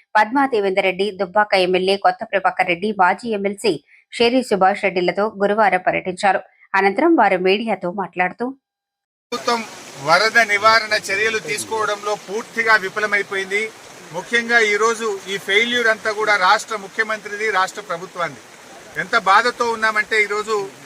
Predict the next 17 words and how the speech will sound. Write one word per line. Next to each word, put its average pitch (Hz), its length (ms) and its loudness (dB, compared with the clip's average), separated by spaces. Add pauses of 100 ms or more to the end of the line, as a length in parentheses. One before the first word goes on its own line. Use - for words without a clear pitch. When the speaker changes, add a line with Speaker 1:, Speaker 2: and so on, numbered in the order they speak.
(280)
Speaker 2:
ఇవాళ 196 200 2
హవేలీ 196 680 2
గన్పూర్ 214 380 -4 (340)
మండలంలో 214 680 -4 (440)
మరి 196 280 0
ఇద్దరు 190 640 -2 (180)
యువకులు 233 380 -2 (120)
చనిపోవడం 196 360 -8
జరిగింది. 170 340 -8 (400)
వాళ్ళ 196 180 2
పిల్లలు, 220 520 -4 (240)
ముఖ్యంగా 226 360 -4
ఇద్దరు 208 280 0
పిల్లలు 214 520 -4 (420)
గురుకుల 233 280 0
పాఠశాలలో 226 560 0
చదువుతున్నారు. 208 840 -4